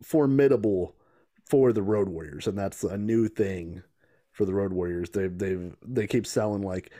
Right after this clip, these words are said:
no team has ever done to the Road Warriors what the Varsity Club had, 'cause they attacked Animal and had injured his arm. So then on the floor,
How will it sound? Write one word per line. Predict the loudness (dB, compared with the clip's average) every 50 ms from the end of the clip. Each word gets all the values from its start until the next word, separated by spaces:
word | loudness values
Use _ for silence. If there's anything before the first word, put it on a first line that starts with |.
| -10 _
no | 2 4 4 4
team | 4 4 4 4 4
has | 4 4
ever | 4 2 2
done | 2 2 2 2 2
to | 2 2
the | 2
Road | 2 4 4 4 4
Warriors | 4 2 2 0 0 -2 -4 -2
what | -2 -2 -2 -2 -4 -4
the | -6 -4 -4 -4 -6 -8 -6 -2
Varsity | 2 2 2 2 2 -2 -6
Club | -6 -2 -2 -2 0
had, | 0 -2 -2 -2 -4
'cause | -2 0
they | 0 0
attacked | 0 0 -2 0 2 2 2 0 0 -2
Animal | -4 -2 -2 -2 -2 -2 -2 -4 -4 -4 -6 -6 _ _ -20 -20 -20 -20 -20 _ _
and | -6 -2 -2
had | -2 -2 -2 -2
injured | -2 0 2 2 2 2 0
his | 0 0 -2
arm. | -2 -2 -4 -4 -4
So | -2 0
then | 0 0 0 -2 -4 -4
on | -2 -2 0 0
the | -2
floor, | -2 0 2 4 6 6 6 6 6 6 4 2